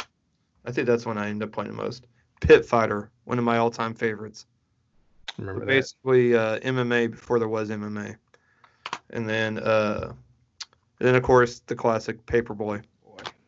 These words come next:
Speaker 2: I had the old Tiger L C D version of that game.
Speaker 1: Yeah.
Speaker 2: Uh, oof. I even had Pit Fighter for the, the Tiger L C D.
Speaker 1: Oh, yeah?
Speaker 2: Back, yeah.
Speaker 1: Um,
Speaker 2: Uh,
Speaker 1: that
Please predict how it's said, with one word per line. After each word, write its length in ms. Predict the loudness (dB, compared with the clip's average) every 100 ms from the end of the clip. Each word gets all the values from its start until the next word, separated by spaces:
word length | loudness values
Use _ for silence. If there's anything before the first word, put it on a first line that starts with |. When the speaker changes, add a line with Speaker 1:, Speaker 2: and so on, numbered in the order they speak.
| _ _ _ -4
Speaker 2:
I 60 | 4
had 200 | 4 4
the 100 | 0
old 360 | 0 0 -2 -8
Tiger 440 | -6 -2 0 0 -2
L 180 | -4
C 180 | -4 -6
D 220 | -4 -4
version 320 | -4 -4 -6 -6
of 60 |
that 120 | -6 -8
game. 300 | -8 -10 -12 _ _ _ -8
Speaker 1:
Yeah. 280 | -2 0 -2 -16 _ -12 -6
Speaker 2:
Uh, 380 | -4 -4 -6 -12 -18 -20 -20 _ 0
oof. 160 | 0 -2 -16 _ _ _ _ _ _ _ _ _ _ _ _ _
I 80 | 4
even 120 | 6
had 140 | 6 4
Pit 180 | -2 -2
Fighter 300 | -4 -2 -2
for 160 | -6 -8
the, 140 | -8
the 140 | -10 -8
Tiger 300 | -6 -6 -6
L 140 | -8
C 120 | -8
D. 240 | -10 -10 -12 _ _ _ _ _ 0
Speaker 1:
Oh, 120 | 2
yeah? 240 | 4 2 0
Speaker 2:
Back, 160 | -8 -14
yeah. 220 | -10 -10 -12 _ _ _ _ _ _ _ _ -20 -20 -20 _ _ _ _
Speaker 1:
Um, 320 | -8 -8 -8 -10
Speaker 2:
Uh, 120 | -16 -18 _ _ _ _ _ _ _ _
Speaker 1:
that 140 | -10